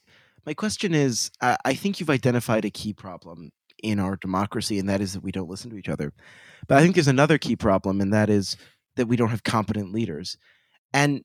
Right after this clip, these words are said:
to some degree, uh, competence is not universal, right? And how do you, how do you bring people together and, and focus on bridge building when maybe there isn't, uh,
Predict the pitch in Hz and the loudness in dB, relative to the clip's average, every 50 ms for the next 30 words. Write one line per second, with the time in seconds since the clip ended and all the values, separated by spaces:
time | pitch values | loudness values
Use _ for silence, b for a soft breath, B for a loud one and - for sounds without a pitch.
0 | _ _ - 160 160 - 233 233 247 226 165 - 156 151 143 135 127 113 - - | _ _ -6 -4 0 0 0 2 2 0 0 2 4 4 4 4 2 0 -2 -6
1 | _ _ _ _ _ _ _ _ _ 123 123 131 127 127 120 113 - - - - | _ _ _ _ _ _ _ _ _ -2 2 2 4 4 4 4 2 0 2 4
2 | 165 165 - 185 151 156 147 143 - - - - - - - _ 135 131 117 127 | 4 4 4 2 0 0 0 -2 -2 -4 -4 -6 -6 -6 -6 _ -2 -2 0 2
3 | 127 123 123 123 120 123 - _ _ _ _ _ - 117 120 127 120 113 101 123 | 4 4 6 4 4 2 -2 _ _ _ _ _ -8 -4 0 0 2 4 4 4
4 | 120 - - - - - _ _ - 110 107 110 104 - - 120 120 120 113 B | 4 4 2 -4 -8 -10 _ _ 0 0 0 0 -2 -4 -4 -6 -6 -6 -8 B
5 | B B B - - - 180 196 208 233 233 208 208 180 170 160 151 139 b b | B B B -8 -2 2 4 4 4 4 2 -2 -4 -2 -2 -2 -2 -4 b b
6 | b b b b b - - 175 196 214 226 208 214 180 127 127 143 143 151 147 | b b b b b 0 4 4 4 4 2 -2 -4 -6 -4 -2 -2 -2 -2 -4
7 | - 156 143 - 143 120 - 123 104 123 113 110 117 107 104 92 101 107 104 - | -6 -10 -10 -8 -10 -10 -8 -8 -6 -6 -6 -4 -4 -6 -6 -6 -8 -10 -12 -10
8 | - 120 120 110 - 160 156 143 - 151 139 107 - 135 120 120 110 107 104 101 | -10 -12 -12 -8 -6 -6 -6 -4 -2 -4 -4 -2 -2 -2 -2 -2 -4 -6 -8 -12
9 | - _ _ _ _ _ _ _ - 160 185 208 165 - - - 101 87 78 - | -14 _ _ _ _ _ _ _ -4 -2 -2 -2 -2 -6 -6 -6 -6 -6 -6 -8
10 | 82 76 98 95 123 - _ _ _ _ _ _ _ _ _ _ _ - 131 139 | -10 -14 -14 -16 -18 -20 _ _ _ _ _ _ _ _ _ _ _ -6 -4 -2
11 | 139 147 165 180 185 170 151 143 139 143 139 143 135 113 - _ - 135 123 120 | -2 0 -2 -2 -2 -2 -2 0 -2 -2 -4 -6 -10 -12 -14 _ -8 -6 -4 -4
12 | 120 117 110 107 | -4 -4 -6 -8